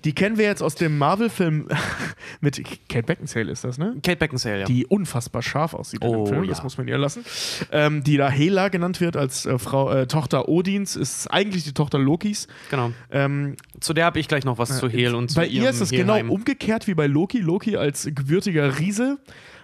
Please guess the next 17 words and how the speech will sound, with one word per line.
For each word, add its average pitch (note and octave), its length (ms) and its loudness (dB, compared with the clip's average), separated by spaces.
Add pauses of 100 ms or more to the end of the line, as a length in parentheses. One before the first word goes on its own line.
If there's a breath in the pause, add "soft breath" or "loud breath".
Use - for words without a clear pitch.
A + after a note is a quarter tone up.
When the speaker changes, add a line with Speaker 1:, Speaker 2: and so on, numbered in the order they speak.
(100)
Speaker 1:
ähm, D3+ 440 0
wird F3+ 260 0
als C#3+ 220 0
Arsen D3+ 640 0
oder C#3+ 240 0
Asen, G#3 380 0
äh, E3 420 -2
anerkannt. G#3 720 0
Hela, F#3+ 640 2 (100)
äh, D3 240 4
genau C#3 240 2
umgekehrt. G3+ 500 0
Sie D#3 260 -4
ist - 300 -4 (120)
im D3+ 100 -4
Prinzip D3+ 400 -2
ja C#3+ 380 2